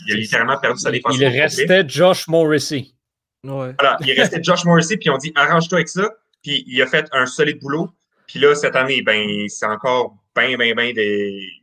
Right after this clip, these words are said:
Speaker 1: il y a, il y a pas de défensive. Euh, Hellebuck a eu certains déboires à certains moments. Puis ils ont échangé Patrick Laine pour Dubois. Fait qu'il a perdu Laine et Roslovich pendant deux semaines. Il y avait rien pour le remplacer. Puis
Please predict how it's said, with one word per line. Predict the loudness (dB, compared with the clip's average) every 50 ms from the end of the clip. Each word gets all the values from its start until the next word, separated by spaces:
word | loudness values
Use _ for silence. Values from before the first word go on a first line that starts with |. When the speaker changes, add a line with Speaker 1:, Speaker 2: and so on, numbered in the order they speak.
| _ -14
Speaker 1:
il | -10 -8
y | -6
a, | -6
il | -4 -4
y |
a | -4
pas | -4 -4
de | -2
défensive. | -2 -2 -2 -2 -4 -2 -4 -6 -6 -8 -12 -16 _ -20 _ _ _ _ _ -2 -2
Euh, | 0 0
Hellebuck | 0 0 0 0 2 2 0 -2 -2 -6
a | -8
eu | -8 -8
certains | -6 -8 -8 -6 -4 -4 -4 -2 -2 -4 -4 -6 -8 -10 -12
déboires | -6 -4 -2 0 2 2 2 2 0
à | -2
certains | -4 -6 -4 -4 -2
moments. | -2 -2 0 0 0 -2 -4 _ _ _ _ _ _
Puis | -12 -6 -2 0 0 2
ils | 2 2 2
ont | 2 2
échangé | 0 0 0 -2 -2 -2 -2 -2
Patrick | -2 -4 -2 -4 -6 -2
Laine | 0 0 0 0 -2 -6 -8
pour | -10 -12 -12
Dubois. | -14 -16 -8 -2 0 0 -2
Fait | -2 -4
qu'il | -6 -4
a |
perdu | -2 -2 -4 -4 -2
Laine | 0 0 0 0 0 -2
et | 0 0
Roslovich | 4 4 4 2 2 0 -4 -2 -2 -2 -6 -4 -6
pendant | -4 -2 -2 -2
deux | -4 -4 -8
semaines. | -6 -6 -4 -2 -2 -2 -4 -8 -14 _ _ _ _ 0
Il | 2
y |
avait | 2 2 2
rien | 2 0 0 0
pour | 2 2
le | 2 2
remplacer. | 2 2 0 0 -2 -4 -4 -6 -8 -8 -10 _ _ _ _ -14
Puis | -10 -8 -8 -8 -8